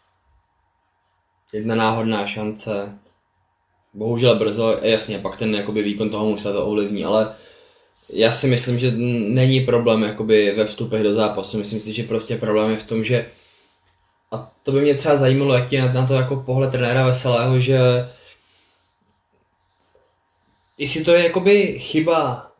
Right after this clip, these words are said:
toho zónového systému, anebo jestli to je prostě chyba, chyba individualit. Jo, já se přiznám, že když jsem si některé situace pouštěl, hlavně z toho zápasu s Boleslaví, tak já to vlastně sám jako nedovedu rozklíčovat.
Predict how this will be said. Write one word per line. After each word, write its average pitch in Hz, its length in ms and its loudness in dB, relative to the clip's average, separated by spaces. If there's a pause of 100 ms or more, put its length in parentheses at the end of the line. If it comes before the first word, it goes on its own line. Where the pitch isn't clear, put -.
(200)
toho 156 220 -4
zónového 151 440 2
systému, 131 840 -2 (520)
anebo 139 300 4
jestli 151 240 4
to 160 80 0
je 156 80 4
prostě 156 320 -4
chyba, 160 440 -2
chyba 151 300 0
individualit. 107 640 0 (1500)
Jo, 120 80 0
já 139 120 4
se 196 140 2
přiznám, 160 440 -2
že 185 280 -4
když 131 180 -4
jsem 143 120 -2
si 131 100 -4
některé 156 300 0
situace 170 380 0
pouštěl, 135 440 2
hlavně 139 280 4
z - 60 -6
toho 151 140 6
zápasu 131 380 0
s 156 40 -2
Boleslaví, 127 640 0 (260)
tak 127 140 -8
já 139 80 2
to 135 100 -4
vlastně 151 280 0
sám 156 180 0
jako 151 160 0
nedovedu 160 280 4
rozklíčovat. 165 800 -2